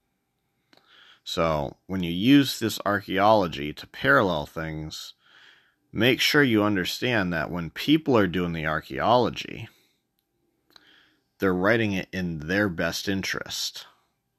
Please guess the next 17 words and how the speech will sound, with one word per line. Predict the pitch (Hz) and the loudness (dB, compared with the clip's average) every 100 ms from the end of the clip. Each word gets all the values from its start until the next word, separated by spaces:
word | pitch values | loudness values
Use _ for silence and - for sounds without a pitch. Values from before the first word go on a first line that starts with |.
| _ _ - | _ _ -4
But | 95 82 76 - | 0 2 0 -4
when | _ - 90 | _ -8 -4
they're | 95 | 0
writing | 107 110 107 101 | 4 4 4 -2
it | |
in | 82 87 | -6 -4
their | 113 135 | -2 -2
best | 113 82 - - | 0 -2 -2 -8
interest, | 80 76 90 80 - - - _ - _ _ _ _ _ _ _ _ _ _ _ _ _ _ _ _ - | -8 -6 -4 -4 -6 -12 -16 _ -20 _ _ _ _ _ _ _ _ _ _ _ _ _ _ _ _ -10
keep | - 123 131 | 0 0 4
in | 117 101 95 - | 2 2 0 -4
to, | - 85 - - | -4 -4 -4 -8
keep | - 117 | -6 -2
into | 117 110 110 | -2 0 2
account | 87 - - 120 85 78 | 0 0 2 2 2 -2
the | 92 | -6
Jews | 80 95 123 196 101 82 80 - - | -6 -2 2 4 2 0 -6 -10 -14